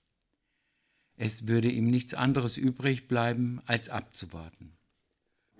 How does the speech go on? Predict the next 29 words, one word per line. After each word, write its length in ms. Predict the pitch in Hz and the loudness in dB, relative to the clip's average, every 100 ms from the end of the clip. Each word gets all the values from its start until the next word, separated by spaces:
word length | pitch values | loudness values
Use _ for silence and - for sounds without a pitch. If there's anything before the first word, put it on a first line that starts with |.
| - - | -20 -2
Um 240 | - 135 | 6 10
nach 180 | 139 123 | 10 10
Hause 360 | 135 151 170 151 | 8 8 4 0
zu 140 | 156 | -2
kommen, 360 | 151 147 151 135 | 2 2 2 2
musste 400 | 131 131 - 139 | 2 2 0 -2
er 80 | |
über 180 | 131 120 | 0 2
den 160 | 123 107 | 4 4
Marktplatz. 840 | 107 113 127 - 76 78 - - _ _ _ _ _ - | 6 4 0 -12 -14 -14 -18 -20 _ _ _ _ _ -8
Der 100 | 101 | -8
Platz 440 | - 123 135 - | -2 -2 -4 -4
war 120 | 113 | -4
ziemlich 520 | 110 107 98 92 90 98 | -2 -4 -2 -2 -6 -6
leer, 360 | 104 123 131 - _ - | -4 -4 -6 -12 _ -12
was 200 | 101 - | -10 0
angesichts 680 | 123 139 135 131 131 - | 6 8 8 6 2 0
des 220 | - 113 120 | -4 -2 0
Nieselregens 840 | 120 123 127 117 120 120 123 - - - | 0 2 2 2 0 0 -2 -6 -18 -12
kein 340 | - 120 123 | -2 2 2
Wunder 420 | 113 113 95 82 78 | 2 2 2 -2 -10
war. 260 | 80 82 - _ _ _ _ _ _ | -14 -16 -20 _ _ _ _ _ _
Und 220 | 117 120 | -2 0
auch 220 | 147 123 127 | 2 0 2
in 180 | 127 | 0
den 180 | 117 113 | 2 2
hell 280 | 107 123 147 | 4 4 4
beleuchteten 760 | 139 120 120 127 127 113 110 | 4 6 6 4 0 -4 -4
Geschäften 800 | 98 98 - 127 - - 135 127 | -6 -6 -6 -6 -6 -4 0 0